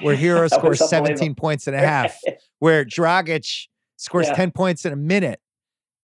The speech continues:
Speaker 1: where Butler all of a sudden is getting to the free throw line and hitting a three, and you're like, "Jesus, he's the best player in the league."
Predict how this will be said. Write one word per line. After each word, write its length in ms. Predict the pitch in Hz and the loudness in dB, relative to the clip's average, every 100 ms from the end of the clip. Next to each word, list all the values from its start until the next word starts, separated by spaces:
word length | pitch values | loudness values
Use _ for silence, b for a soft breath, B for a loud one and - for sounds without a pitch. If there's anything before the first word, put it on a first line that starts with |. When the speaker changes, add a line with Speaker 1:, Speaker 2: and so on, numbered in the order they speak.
| - | 0
Speaker 1:
where 160 | 170 | 2
Butler 500 | 151 180 208 208 175 | 2 2 0 0 0
all 160 | 156 175 | 2 0
of 60 | 165 | -2
a 40 | |
sudden 320 | - 185 165 | -4 -4 -2
is 180 | 151 120 | -6 -6
getting 260 | 165 165 175 | -6 -6 -8
to 100 | 151 | -10
the 80 | 139 | -6
free 180 | 180 190 | -4 -2
throw 200 | 185 165 | 0 0
line 320 | 151 156 151 | 0 0 -2
and 80 | 139 | -4
hitting 180 | 180 151 | -6 -6
a 40 | |
three, 260 | - 180 185 | -4 -2 -2
and 60 | |
you're 120 | 143 | -2
like, 180 | 127 113 | -4 -6
"Jesus, 440 | - 190 214 113 - | -6 -6 -4 -8 -4
he's 160 | 165 | -4
the 60 | 165 | -2
best 220 | 151 160 - | -2 -2 0
player 180 | 170 | 0
in 80 | 151 | 0
the 80 | 135 | 0
league." 340 | 170 214 135 | 0 0 0